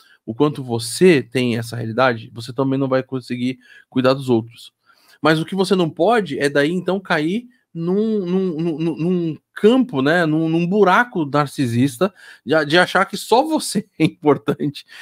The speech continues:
e que você precisa, então, buscar a sua importância a ponto de menosprezar a importância do outro.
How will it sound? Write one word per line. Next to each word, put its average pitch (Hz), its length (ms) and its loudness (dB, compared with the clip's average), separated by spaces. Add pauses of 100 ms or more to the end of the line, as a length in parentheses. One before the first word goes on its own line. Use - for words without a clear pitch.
(140)
e 135 100 -4
que 170 100 0
você 156 260 4
precisa, 165 380 -4
então, 170 220 0
buscar 156 420 0
a 226 40 2
sua - 160 -4
importância 175 720 0 (300)
a - 140 -2
ponto 208 460 0
de 185 500 -4
menosprezar 233 1120 2
a 214 60 0
importância 175 520 0
do 240 120 0
outro. 214 320 2